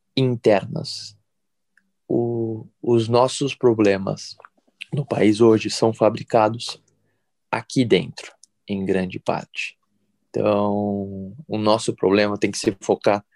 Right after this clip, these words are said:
para dentro. Temos que olhar para nós mesmos e ver e, e, e endereçar exatamente os problemas que eu citei antes. Então, agora, sobre o cenário externo. Você mencionou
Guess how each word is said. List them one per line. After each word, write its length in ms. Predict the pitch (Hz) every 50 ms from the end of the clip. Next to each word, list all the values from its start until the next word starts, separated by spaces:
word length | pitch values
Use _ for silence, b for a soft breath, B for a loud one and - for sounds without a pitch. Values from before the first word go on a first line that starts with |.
| b b b b b b b _ _ _ _ _ _ _ _ _ _ _ _ _ _ _ _ -
para 240 | 113 113 110 107
dentro. 340 | 107 98 - 92 87 82 - -
Temos 240 | - 98 101 104 -
que 80 | -
olhar 200 | 104 101 101 101 101
para 200 | - - 101 98
nós 220 | 98 107 110 110 107
mesmos 460 | 107 104 98 101 104 107 104 101 101
e 60 | 104
ver 260 | 95 104 101 98 98 - _ _ _ _ _ _ _ _ _ _ _ _ _ _ _ _ _ _ _ _ _ _ _ _ _ _ _ -
e, 420 | 127 113 73 - - - - - - - - - - - - - - _ -
e, 280 | - 101 - - -
e 20 | 120
endereçar 560 | 117 113 110 107 110 101 104 98 - - 107
exatamente 480 | 101 101 107 104 - 113 110 107 104 -
os 60 | -
problemas 520 | - - 113 101 101 101 98 101 104 - -
que 100 | - 104
eu 60 | 98
citei 300 | 110 120 - - 110 101
antes. 300 | 87 69 - - - - _
Então, 140 | - -
agora, 420 | 127 131 131 127 120 127 127 - - _ _ _ _ _ _ _ _ _ _ _ _ -
sobre 260 | - - 135 131 135
o 20 | 131
cenário 340 | - 131 120 117 113 117
externo. 400 | 117 - - 104 - - 135 113
Você 160 | - - 127 123
mencionou 580 | 117 117 113 - - 113 107 107 104 92 -